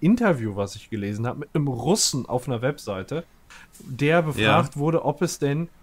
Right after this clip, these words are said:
Speaker 1: wirklich diesen Mythos des Gurkenmannes gibt. Und er hat gesagt, ja, keine Ahnung, gibt zu allem irgendwie einen Mythos, aber das ist jetzt nicht irgendwie so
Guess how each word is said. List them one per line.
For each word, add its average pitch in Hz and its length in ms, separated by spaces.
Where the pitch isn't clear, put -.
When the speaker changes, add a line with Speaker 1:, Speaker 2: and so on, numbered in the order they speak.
Speaker 1:
wirklich 160 480
diesen 135 300
Mythos 135 400
des 120 180
Gurkenmannes 117 640
gibt. 151 220
Und 110 100
er 101 80
hat 127 140
gesagt, 113 240
ja, 107 60
keine 110 220
Ahnung, 123 140
gibt 117 180
zu 117 300
allem 147 380
irgendwie 139 300
einen 127 140
Mythos, 131 460
aber 127 180
das 123 160
ist 131 120
jetzt 131 200
nicht 135 180
irgendwie 131 360
so 117 420